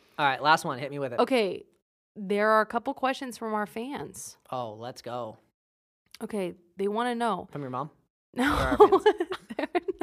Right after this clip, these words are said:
Speaker 2: not from my mom.
Speaker 1: We have real fans.
Speaker 2: <laughs> Are K-pop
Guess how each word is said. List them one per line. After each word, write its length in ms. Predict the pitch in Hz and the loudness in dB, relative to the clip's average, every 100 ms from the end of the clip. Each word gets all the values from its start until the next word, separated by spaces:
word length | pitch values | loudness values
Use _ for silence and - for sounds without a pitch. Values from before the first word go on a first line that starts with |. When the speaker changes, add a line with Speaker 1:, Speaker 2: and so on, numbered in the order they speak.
| - | 4
Speaker 2:
not 240 | - 339 - - | 6 4 2 -4
from 300 | 254 214 - | -4 -4 -2
my 140 | 214 | 0
mom. 540 | 214 196 180 170 160 170 | 0 0 2 0 -2 -4
Speaker 1:
We 80 | 143 | -4
have 120 | 131 | -4
real 80 | 131 | -6
fans. 260 | 135 135 - - | -8 -14 -8 -4
Speaker 2:
<laughs> 1040 | 285 - 262 - 240 - - - - - | -2 0 -2 -2 -6 -8 -20 -20 -20 2
Are 260 | 226 254 294 | 10 10 10
K-pop 880 | - - 240 240 269 311 302 320 - | 4 -8 -4 -2 0 4 6 6 0